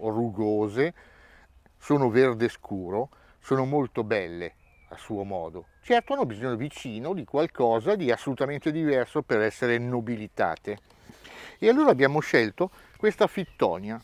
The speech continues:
anche questa è una pianta assolutamente comune che possiamo trovare veramente per poco. E la mettiamo qui.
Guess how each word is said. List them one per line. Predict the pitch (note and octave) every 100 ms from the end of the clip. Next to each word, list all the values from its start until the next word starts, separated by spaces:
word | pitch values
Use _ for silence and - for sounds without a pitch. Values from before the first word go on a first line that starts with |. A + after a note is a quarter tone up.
| _ -
anche | D#3 D#3+
questa | - F#3+ F#3+
è |
una | D3
pianta | - B2+ B2 - A#2+ -
assolutamente | C#3+ - - D3 C#3 B2+ C3+ C3+ C3+ -
comune | A#2+ - B2+ B2 G#2 G2+ A#2 - - - -
che | - -
possiamo | - - F3+ E3
trovare | E3 D#3+ D#3
veramente | C3+ C3 B2+ C#3+ D3 D3
per | - G2+ -
poco. | - - - - - _ _ - - - - _ _ _ _ _ -
E | -
la | A3
mettiamo | A3+ A3+ G#3+ A3+ B3
qui. | -